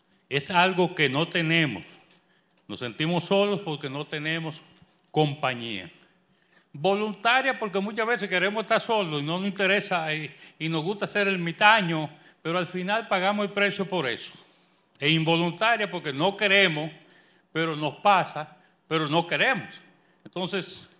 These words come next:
esa es la, la definición. Entonces,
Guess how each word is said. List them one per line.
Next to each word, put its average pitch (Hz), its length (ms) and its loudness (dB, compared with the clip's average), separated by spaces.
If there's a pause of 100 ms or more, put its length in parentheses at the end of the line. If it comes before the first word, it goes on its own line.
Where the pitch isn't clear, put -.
(480)
esa 214 360 0
es 214 60 0
la, 180 280 4
la 135 220 -4
definición. 147 600 -2
Entonces, 185 400 0